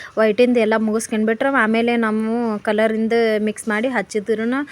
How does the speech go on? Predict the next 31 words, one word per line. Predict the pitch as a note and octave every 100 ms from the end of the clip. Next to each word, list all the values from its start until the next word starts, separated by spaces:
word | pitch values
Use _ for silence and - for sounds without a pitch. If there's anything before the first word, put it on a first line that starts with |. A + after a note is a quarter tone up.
| - - F#3
ಆಗತ್ತಂತಂದು. | G3+ G#3 G#3+ G#3+ A#3
ಎಷ್ಟು | A#3+ B3 - C4
ಅಂತಂದು | B3 B3 A3+
ಬಕೆಟ್ | G#3+ A3+ -
ತರ್ಬೇಕ್ರಿ. | G#3+ G3+ G#3 A#3 C#4+
ಗಾಳಿ | A3 G3+ G3+ A#3
ನೋಡ್ರಿ, | A#3+ A3+ A3
ಸಿಕ್ಕಾಪಟ್ಟೆ | - F#3+ A3 A3 G#3+ A#3 A3+ G#3 G3+
ಗಾಳಿ | F#3 G3+
ಬಿದ್ದೈತಿ | G#3 F#3+ G#3+ G#3
ನೋಡ್ರಿ. | G3 G#3 G3+ G3
ಕೊಡ | G3+ F#3+ G3+ G#3
ಎಲ್ಲ | G3 G3 G3+
ಹಾರ್ಕೊಂಡು | F#3+ G3+ F#3+ G3
ಹೊಂಟಾವು | F#3 F3 G3+ B3+ - - - -
ನೋಡ್ರಿ. | A#3 G#3+
ಮತ್ತು | A3 G#3 _ B3+ A#3+ A#3+ A#3 A#3+
ಈ | A3+
ಮಳೆ | G3 G3+ G#3+
ಏನು | A3+ A3 A3
ಬಿಡಂಗ್ | G3+ G3+ G#3+ G#3 G#3+ G#3+
ಕಾಣಂಗಿಲ್ರಿ. | G3+ F#3+ G#3+ G#3 G3+ G#3+
ಯಾಕಂದ್ರೆ | G3 G3 G#3 G3+ G3+ G3
ಏನು | G3 G#3
ಹತ್ತಿ | G3+ G3+ G#3+
ಬಿಟ್ಟೈತ್ರಿ | G#3+ G3+ G3+ G3+ G3+
ಅದು. | G#3 C#4 - - - - - _
ಎಷ್ಟು | G3+ G3+ - _ C4
ಜೋರು | G#3 A3+ A#3+ A#3+
ಮಳೆ | A3+ A3
ಬರಾಕತ್ತಿತ್ರಿಪ್ಪ. | A3 G#3+ A3 G#3+ G#3 - G#3